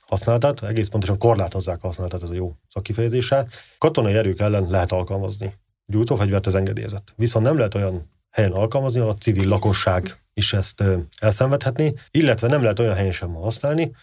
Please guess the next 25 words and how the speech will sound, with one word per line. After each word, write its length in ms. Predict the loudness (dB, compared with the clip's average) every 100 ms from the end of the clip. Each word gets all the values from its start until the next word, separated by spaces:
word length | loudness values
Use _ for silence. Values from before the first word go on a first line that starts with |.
| _
ahol 320 | 0 2 0
a 100 | -2
civil 300 | -4 0 2
lakosságnak 640 | 0 0 -2 0 -2 0
a 220 | -2 -2 -4 _
tulajdona, 540 | 0 2 2 0 -6 0
ingatlanai, 640 | 2 2 2 0 0 -2 -4
háza, 560 | -2 2 2 0 -2 -4 _ _ _
eszköz, 340 | -6 -4 -4
autói, 480 | 0 2 2 2 0 -2
stb. 520 | -8 -4 -4 -2 -4 -6 _ -20 -20 -8
ennek 180 | -6 -2
tönkre. 240 | 0 2
Tehát 240 | 2 2 -4 -20 _ _ _ _
igazából, 640 | 0 2 4 2 0 -2 -6 _
ha 140 | 2
jogszabályt 580 | 2 2 -2 -4 -6 -8
követnénk, 500 | -4 -4 -2 -2 -2 -8
akkor 300 | -16 -10 -6
gyakorlatilag 720 | -2 0 2 0 0 -2 -2
egy 200 | -4 -6 _ _ _ 0
katonai 420 | 2 2 0 0
gyakorló 540 | 0 0 -2 -4 -6 -4
téren 360 | 0 2 0 0
lévő 500 | 2 2 2 0